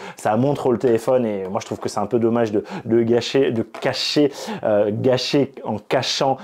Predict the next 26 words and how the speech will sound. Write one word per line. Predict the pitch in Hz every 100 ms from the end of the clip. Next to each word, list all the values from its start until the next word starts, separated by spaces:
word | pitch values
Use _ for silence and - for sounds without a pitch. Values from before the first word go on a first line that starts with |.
| - -
euh, | 98 98 98 101
l'arrière | 113 120 127
d'un | 117
téléphone | 120 110 123
qu'on | 117 107
l'aime | 104
bien. | 151 190
Moi | 117
je, | 98
je | 95
vous | 95
avoue | 101 113
que |
j'aime | 101 90
bien | 120
le, | 104 92
l'arrière | 90 101 -
par | 101
exemple | 101 104
du |
Pixel | 92 101 113 95
sept | 95
Pro, | - 190
hein. | 165 - 262 254 226 - -
Et, | 185 202 -
euh, | 123 117